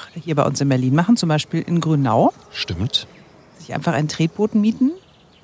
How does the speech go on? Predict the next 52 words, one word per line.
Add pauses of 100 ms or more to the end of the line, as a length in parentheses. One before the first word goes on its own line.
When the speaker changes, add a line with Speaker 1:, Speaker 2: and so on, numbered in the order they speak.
Speaker 1:
und
dann
eine
Runde (600)
strampeln. (580)
So
wie
wir
das
im
vergangenen
Jahr
gemacht
haben. (440)
Es
war
lustig,
weil
Ron
ist
gestrampelt
und
ich
hab
hinten
gesessen
und
hab
Bier
getrunken.
Speaker 2:
Ja,
das
war
ein
ganz
toller
Ausflug. (320)
Wie
Speaker 1:
Aber
Speaker 2:
lange
Speaker 1:
ich
Speaker 2:
waren
Speaker 1:
hab,
Speaker 2:
wir
auf
dem
Speaker 1:
aber
Speaker 2:
Wasser?
Eine
Speaker 1:
ich
hab,
Speaker 2:
Stunde?